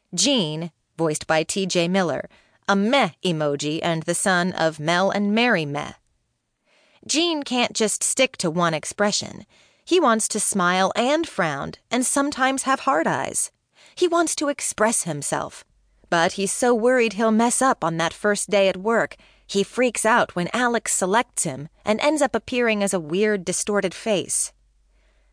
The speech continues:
Aha! He's been found as a malfunction, and the emoji head honcho Smiler, played by Maya Rudolph,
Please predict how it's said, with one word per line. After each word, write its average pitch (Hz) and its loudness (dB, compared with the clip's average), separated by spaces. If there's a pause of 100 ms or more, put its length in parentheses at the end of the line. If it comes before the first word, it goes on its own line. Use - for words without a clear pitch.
(160)
Aha! 175 2 (600)
He's 175 -2
been 165 -2
found 202 2
as 196 0
a 185 -2
malfunction, 202 -2 (340)
and 226 2
the 254 0
emoji 285 2
head 208 0
honcho 214 2
Smiler, 220 0 (240)
played 156 -4
by 165 0
Maya 180 2
Rudolph, 185 0